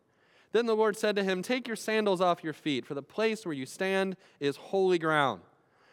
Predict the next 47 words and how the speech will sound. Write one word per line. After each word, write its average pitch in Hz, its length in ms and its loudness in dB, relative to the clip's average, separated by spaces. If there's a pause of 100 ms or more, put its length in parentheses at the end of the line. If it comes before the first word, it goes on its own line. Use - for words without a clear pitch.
I 190 140 4
have 175 140 0
surely 226 420 2
seen 214 320 -2
the 170 80 0
oppression 196 460 0
of 160 60 -2
my 143 120 -4
people 165 400 -4
who 151 80 -2
are 143 120 2
in 139 100 -2
Egypt. 165 400 -2
I've 139 160 -2
heard 233 300 0
their 165 240 2 (260)
groaning 202 560 2
and 131 80 -4
have 123 120 -10
come 240 280 -2
down 214 420 0
to - 140 -8
deliver 185 380 0
them. 113 340 -2 (480)
And 120 160 -4
now 214 220 2
come, 156 380 -2
I 165 120 0
will 180 120 -2
send 202 380 -6
you 113 220 -6
to 123 120 -10
Egypt." 123 600 -8 (600)
This 269 240 -2
Moses, 190 600 0
whom 180 180 -4
they 180 160 0
rejected, 156 720 -4 (320)
saying, 156 380 0
"Who 190 180 -2
made 208 260 2
you 233 200 0
a 143 60 2
ruler 131 300 0
and 113 160 -6
a 107 60 -8
judge?" 98 500 -12